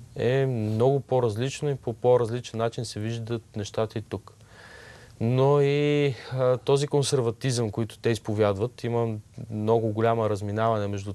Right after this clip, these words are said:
това, което изповядат като консерватизъм, примерно, а, поляците, които са в момента управляващи, и в Унгария като управляващи.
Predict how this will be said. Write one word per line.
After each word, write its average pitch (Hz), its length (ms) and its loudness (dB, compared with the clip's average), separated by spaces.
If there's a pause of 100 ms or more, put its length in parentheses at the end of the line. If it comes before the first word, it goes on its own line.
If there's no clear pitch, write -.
(160)
това, 104 260 2
което 101 300 -2
изповядат 104 400 -4
като - 180 -16
консерватизъм, 101 680 -6
примерно, 98 440 -6 (520)
а, 101 200 0
поляците, 98 680 -2
които 107 220 -8
са - 120 -12
в - 100 -10
момента 95 340 -4
управляващи, 92 760 -2
и 123 420 -4
в 98 220 -6
Унгария 98 400 2
като - 240 -12
управляващи. 87 880 -4